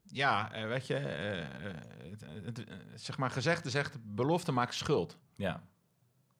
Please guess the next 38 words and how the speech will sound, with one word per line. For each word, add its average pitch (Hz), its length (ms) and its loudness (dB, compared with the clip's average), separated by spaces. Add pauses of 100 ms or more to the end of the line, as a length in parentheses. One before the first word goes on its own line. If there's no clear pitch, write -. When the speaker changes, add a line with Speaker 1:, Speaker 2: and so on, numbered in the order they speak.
(200)
Speaker 1:
En, 104 260 -2
eh, 90 600 -2
dus 98 200 -4
beloofd 120 400 4
is 107 80 -8
beloofd. 107 420 4
En 101 180 2
nou 110 160 2
ja, 92 160 2
als, 107 400 -2
als, 104 420 -4 (160)
dat 98 200 -10
is, - 180 -14 (440)
weet 110 160 -6
je, 107 100 -6
als 107 140 -6
ik 107 160 -8
jou 107 260 2
iets 110 140 -6
beloof, 98 480 2
dan, 92 420 -4 (640)
ja, - 180 -16 (220)
dan 87 260 -6
doe 120 200 0
ik 120 100 -6
dat 101 200 2
gewoon. 85 400 -4 (440)
Eh, 92 880 -6
en 110 100 -2
als 107 140 0
ik 110 100 -6
dat 107 140 2
niet 117 160 0
doe, 160 400 2
dan 120 220 0
maakt 87 220 -2
het 98 160 -6
schuld. 139 420 0